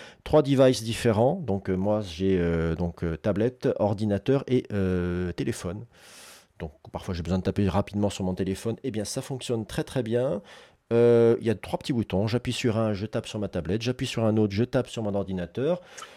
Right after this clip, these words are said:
Et en définitive, je l'aime, euh, je l'ai trouvé tellement appréciable, euh, les touches, euh, enfin, voilà, c'est, elles sont, elles sont toutes rondes. Je trouve ça très sympa.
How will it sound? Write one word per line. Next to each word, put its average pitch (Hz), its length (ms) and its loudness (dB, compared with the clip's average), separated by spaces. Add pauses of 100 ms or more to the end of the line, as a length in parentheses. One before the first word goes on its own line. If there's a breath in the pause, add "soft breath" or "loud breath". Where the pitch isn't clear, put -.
(160 loud breath)
Et 120 220 6
en 123 100 6
définitive, 139 480 2
je 139 120 4
l'aime, 127 260 8
euh, 113 440 10
je 107 120 2
l'ai 135 120 8
trouvé 139 300 2
tellement 180 300 4
appréciable, 151 680 4
euh, 110 480 6
les 120 140 4
touches, 135 420 -2
euh, 101 520 4
enfin, 95 180 0
voilà, 98 240 0
c'est, - 180 -6
elles 95 100 0
sont, 87 180 -12
elles 98 60 -2
sont 123 120 0
toutes 151 180 0
rondes. 156 300 6
Je - 60 -8
trouve 101 120 -10
ça 113 120 -4
très - 160 -8
sympa. 143 460 2